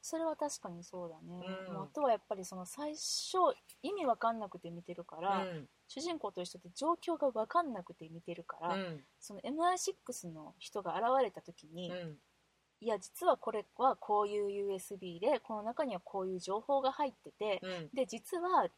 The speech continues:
Speaker 1: 下院議員のあいつがこうでこうでとか、
Speaker 2: うん。
Speaker 1: で、君たちが預かったディマ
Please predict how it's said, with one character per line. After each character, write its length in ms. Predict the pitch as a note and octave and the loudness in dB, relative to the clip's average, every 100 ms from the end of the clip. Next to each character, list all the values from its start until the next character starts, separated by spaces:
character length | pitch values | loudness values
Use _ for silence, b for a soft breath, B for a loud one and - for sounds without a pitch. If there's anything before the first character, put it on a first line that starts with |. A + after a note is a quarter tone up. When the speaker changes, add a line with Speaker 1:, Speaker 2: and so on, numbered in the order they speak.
| _ | _
Speaker 1:
下 160 | - G#3+ | -6 -4
院 280 | G#3+ G#3 G#3 | -4 -8 -8
議 100 | A3+ | -8
員 280 | G3+ D#3+ | -8 -8
の 300 | F3 C4+ G#3+ F3 | 0 2 2 0
あ 60 | |
い 80 | F3+ | -4
つ 140 | - | -4
が 160 | F#3 G#3+ | 0 0
こ 220 | - A3 | 0 -4
う 20 | |
で 100 | F3+ | -4
こ 200 | E3 G3+ | -4 -2
う 60 | E3+ | -2
で 120 | F3 | -4
と 80 | D3+ | -8
か、 260 | - A3+ F3 | 0 2 2
Speaker 2:
う 20 | |
ん。 300 | F3+ E3 D3 | -2 -6 -6
Speaker 1:
で、 480 | A3 A3 G#3+ G#3+ - _ | -4 -2 0 -2 -4 _
君 220 | - G3+ G#3 | -12 -10 -6
た 140 | G3 | -6
ち 160 | - G#3 | 0 6
が 160 | A3 | 6
預 180 | F#3+ F3+ | 6 2
か 140 | F#3+ | -4
っ 60 | F#3+ - | -4 0
た 120 | F3+ | -2
デ 100 | G3 | 0
ィ 60 | |
マ 160 | G#3 F3 | -2 -2